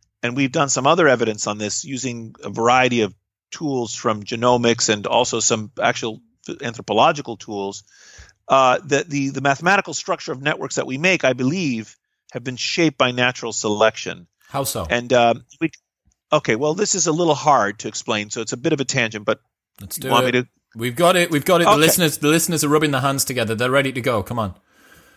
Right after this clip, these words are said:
Speaker 1: Okay, so here we go. So,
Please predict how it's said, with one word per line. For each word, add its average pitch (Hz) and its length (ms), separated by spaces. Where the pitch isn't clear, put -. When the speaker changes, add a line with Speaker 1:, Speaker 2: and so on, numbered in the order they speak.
Speaker 1:
Okay, 180 300
so - 140
here 208 120
we 208 80
go. 127 180
So, 202 500